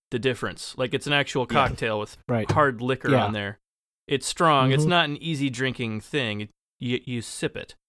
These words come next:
Speaker 3: Right.
Speaker 1: Whereas
Speaker 3: Exactly,
Speaker 1: a
Speaker 3: yeah.
Speaker 1: margarita, yeah, is, you know,
Speaker 3: It's like a Slurpee.
Speaker 1: it's, yeah,
Speaker 3: It's
Speaker 1: it's
Speaker 3: pretty
Speaker 1: got
Speaker 3: much a
Speaker 1: more,
Speaker 3: Slurpee.
Speaker 2: Yes.
Speaker 1: it's got more sugar than a Coke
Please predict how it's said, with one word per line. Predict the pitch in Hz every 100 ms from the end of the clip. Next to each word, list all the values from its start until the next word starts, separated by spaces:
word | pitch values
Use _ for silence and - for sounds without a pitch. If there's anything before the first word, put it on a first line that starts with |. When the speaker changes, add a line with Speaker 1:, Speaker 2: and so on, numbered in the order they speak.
| _ -
Speaker 3:
Right. | 101 98 - _ _ _ _ _ _ _
Speaker 1:
Whereas | 123 120 113
Speaker 3:
Exactly, | 117
Speaker 1:
a |
Speaker 3:
yeah. | 131 139 127 120 135
Speaker 1:
margarita, | 117 107 101 - _ _ _ _ -
yeah, | 131 131 104 92 -
is, | - 107 - _ _ _ _ _ _
you | 135 117
know, | 98 - _ - -
Speaker 3:
It's | 156
like | 131
a |
Slurpee. | - 160 170 - 104 -
Speaker 1:
it's, | 151 -
yeah, | 208
Speaker 3:
It's | 131
Speaker 1:
it's | 143
Speaker 3:
pretty | 170
Speaker 1:
got | 156
Speaker 3:
much | 151
a |
Speaker 1:
more, | 156 147
Speaker 3:
Slurpee. | 139 175 131
Speaker 2:
Yes. | 135 - 151
Speaker 1:
it's | 147
got | 170 156
more | 151 143
sugar | - 151 135
than | 117
a |
Coke | 110 160 120 -